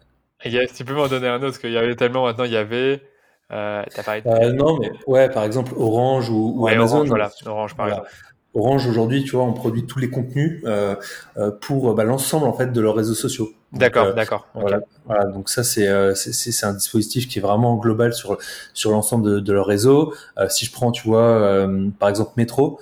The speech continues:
Speaker 2: euh, c'est une ancienne, une enseigne que tu connais peut-être, qui, euh, qui, euh, qui fait, qui
Speaker 1: Ouais.
Speaker 2: produit, en fait, des, euh, des fruits, des légumes, voilà, euh,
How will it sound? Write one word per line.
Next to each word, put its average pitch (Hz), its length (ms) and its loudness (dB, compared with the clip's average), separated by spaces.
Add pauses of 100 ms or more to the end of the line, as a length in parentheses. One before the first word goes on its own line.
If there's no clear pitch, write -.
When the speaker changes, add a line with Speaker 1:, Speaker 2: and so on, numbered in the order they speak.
(240)
Speaker 2:
euh, 98 140 0
c'est - 160 -4
une 104 100 2
ancienne, 113 580 0
une 110 120 0
enseigne 117 260 0
que 110 80 -10
tu - 80 -14
connais 107 220 -2
peut-être, 135 340 0
qui, 104 220 -2 (400)
euh, 98 180 0
qui, 101 320 -4
euh, 95 140 0
qui - 160 -14
fait, 117 180 -6
qui - 80 -18
Speaker 1:
Ouais. 110 120 -14
Speaker 2:
produit, 123 320 0
en 110 80 2
fait, 117 280 -4
des, 98 320 0 (320)
euh, 98 80 -2
des 98 140 -2
fruits, 123 260 -2
des 117 80 2
légumes, 110 560 2
voilà, 101 280 2
euh, 95 120 2